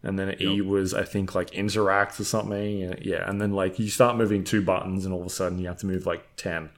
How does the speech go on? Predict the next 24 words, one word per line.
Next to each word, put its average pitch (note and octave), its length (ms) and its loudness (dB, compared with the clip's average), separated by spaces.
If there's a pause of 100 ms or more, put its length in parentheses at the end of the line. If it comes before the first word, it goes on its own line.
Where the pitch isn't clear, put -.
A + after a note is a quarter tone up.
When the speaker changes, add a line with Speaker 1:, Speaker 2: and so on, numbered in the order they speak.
(1700)
Speaker 1:
So, E2+ 260 -6 (600)
um, F#2+ 280 -2
Speaker 2:
Yeah. C#2+ 240 -2 (680)
Speaker 1:
but B2+ 100 6
yeah, A#2 140 10
like, G2+ 400 4
Speaker 2:
The F2 100 -6
cascading D#2+ 600 -6
effect. - 520 -12
Speaker 1:
yeah, G2 300 6
we, A2 240 4
we, A#2+ 400 4 (120)
but F#2+ 380 4
yeah, G#2+ 140 10
Nate G#2 140 6
and G2 100 2
I F#2+ 60 0
had F#2+ 220 0
some F#2+ 160 -2
fun E2 380 -2
with F2+ 420 -6
just - 220 -6
playing F2 240 0
those E2+ 520 -4